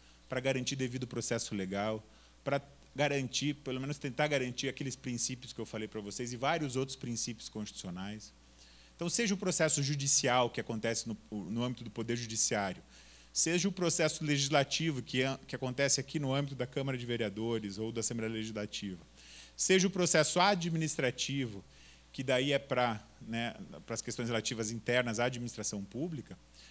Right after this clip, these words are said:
e quando eu falo administração pública, existe administração pública no Poder Judiciário, existe administração pública aqui no po-, no, na Câmara de Vereadores, no Poder Legislativo,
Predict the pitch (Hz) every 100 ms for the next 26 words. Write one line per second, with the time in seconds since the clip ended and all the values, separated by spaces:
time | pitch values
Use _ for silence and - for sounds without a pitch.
0 | - - 170 180 165 147 139 139 131 123
1 | 123 110 165 190 156 127 127 196 175 147
2 | 135 135 120 - 113 127 147 147 123 110
3 | 107 110 107 104 - 110 113 - - -
4 | - 110 165 170 143 139 131 120 120 135
5 | 135 131 - 190 208 151 123 113 107 104
6 | 107 123 120 110 104 104 98 104 117 113
7 | 110 107 104 101 98 101 - 165